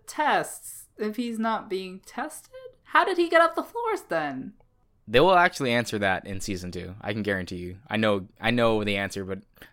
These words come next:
Speaker 2: they'll tell you in season two. It's pretty not convoluted <laughs> at all. It's pretty stupid, but it's, it'll, they'll tell
Speaker 1: Sure.
Speaker 2: you.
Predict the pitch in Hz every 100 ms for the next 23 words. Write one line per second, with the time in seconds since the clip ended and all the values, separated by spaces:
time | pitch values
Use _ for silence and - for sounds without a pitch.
0 | - 131 - 110 92 85 90 85 85 87
1 | 92 - 127 98 95 _ _ _ _ _
2 | _ - 113 104 123 101 90 90 87 -
3 | - 113 82 87 95 - 95 82 - 101
4 | 92 92 92 95 - - - _ _ _
5 | _ _ _ _ _ 123 92 - _ -
6 | 113 - - -